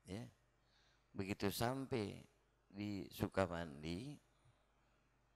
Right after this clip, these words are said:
azan zuhur. Sementara bis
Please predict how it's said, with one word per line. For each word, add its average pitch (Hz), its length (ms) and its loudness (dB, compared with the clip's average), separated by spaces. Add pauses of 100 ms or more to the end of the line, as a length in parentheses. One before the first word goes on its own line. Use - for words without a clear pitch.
(3250)
azan 104 480 6
zuhur. 92 400 2 (2250)
Sementara 120 960 4 (1500)
bis 123 560 4